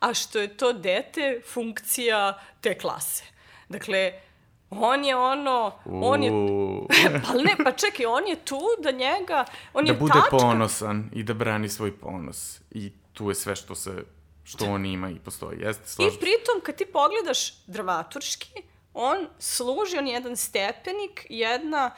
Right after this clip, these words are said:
Speaker 1: em, jedan okidač u životu glavnog lika koji ima za, e, e, njegova fu-, funkcija je da glavni lik prođe određeni put.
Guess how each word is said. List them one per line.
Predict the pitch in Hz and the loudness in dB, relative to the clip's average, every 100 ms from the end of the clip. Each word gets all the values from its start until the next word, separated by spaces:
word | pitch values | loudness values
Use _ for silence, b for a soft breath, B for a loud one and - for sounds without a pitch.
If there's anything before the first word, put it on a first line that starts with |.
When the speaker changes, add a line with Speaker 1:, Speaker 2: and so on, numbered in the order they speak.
| B B - | B B -6
Speaker 1:
em, | 208 202 196 196 - | -2 -2 -2 -6 -4
jedan | 233 247 - | -2 -2 -4
okidač | 196 - - 302 453 453 | -8 -8 -8 -4 -4 -4
u | 262 | -6
životu | 226 240 311 - | -2 2 2 0
glavnog | 262 277 311 214 | -2 -2 -2 -6
lika | 208 285 415 - | -6 -6 -6 -8
koji | 359 - 277 | -10 -6 -6
ima | 302 330 | -2 -2
za, | 285 208 208 190 185 B B - | -4 -2 -2 -2 -4 B B -6
e, | |
e, | 196 190 185 - 190 185 180 202 | -2 -2 -2 -4 -6 -8 -10 -8
njegova | 226 262 233 | -4 -2 -2
fu-, | - 262 - _ _ _ | -4 -10 -10 _ _ _
funkcija | - 277 370 - 359 311 | -6 -4 -4 -4 0 0
je | 226 214 | 2 0
da | 180 226 277 | 0 0 2
glavni | 277 269 254 | 4 4 2
lik | 254 - | -4 -2
prođe | 247 240 220 | -2 0 0
određeni | 190 208 190 185 | -2 -2 -6 -10
put. | - - - - | -10 -16 -16 -18